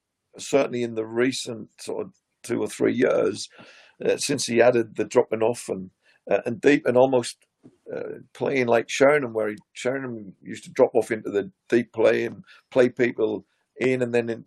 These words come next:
come into the box late unmarked and score his goals. Um, Harry Kane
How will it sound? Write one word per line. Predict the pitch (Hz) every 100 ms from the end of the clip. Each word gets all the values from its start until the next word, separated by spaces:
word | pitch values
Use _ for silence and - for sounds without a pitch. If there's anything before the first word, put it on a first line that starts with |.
| -
come | 139
into | 131 127
the | 120
box | 127 120 -
late | 120 127 131
unmarked | 120 120 127 131 123 -
and | 107
score | - 123 120
his | 117
goals. | 156 147 98 - _ _ _ _ -
Um, | 107 110
Harry | 123 123
Kane | - 185 - 160 120